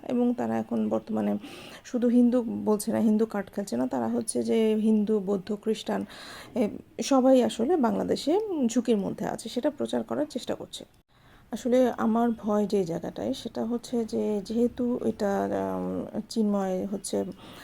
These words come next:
ইসকনের একজন, আহ, প্রধান ছিলেন, তাকে অবশ্য সেখান থেকে বহিষ্কার করা হয়েছে, এখন, আহ, ইসকনের দলের একজন লোক। তো তাকে গ্রেফতার করার পরে হচ্ছে ভারত যেটা করবে, এটাকে খুব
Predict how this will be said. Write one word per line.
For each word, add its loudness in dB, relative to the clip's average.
ইসকনের 0
একজন, -2
আহ, -2
প্রধান 4
ছিলেন, 2
তাকে -2
অবশ্য -2
সেখান -6
থেকে -2
বহিষ্কার -4
করা -2
হয়েছে, -2
এখন, -6
আহ, -6
ইসকনের -2
দলের 0
একজন -6
লোক। -4
তো 6
তাকে 2
গ্রেফতার 4
করার 4
পরে 0
হচ্ছে -2
ভারত -4
যেটা 0
করবে, 0
এটাকে -2
খুব -4